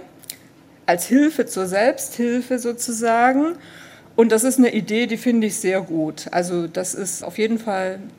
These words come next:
eine super Idee. Die Frage ist nur, inwieweit das realisiert ist.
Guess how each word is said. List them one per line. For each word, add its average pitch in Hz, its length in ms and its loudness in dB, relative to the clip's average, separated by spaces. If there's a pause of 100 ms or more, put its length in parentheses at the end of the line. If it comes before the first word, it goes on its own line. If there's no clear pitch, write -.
(220)
eine 190 120 -8
super 214 280 -4
Idee. 190 440 -2 (360)
Die 226 60 -4
Frage 247 340 2
ist 262 220 -2
nur, 233 380 2 (280)
inwieweit 190 600 2
das 170 220 -4
realisiert 170 680 0
ist. 311 340 -2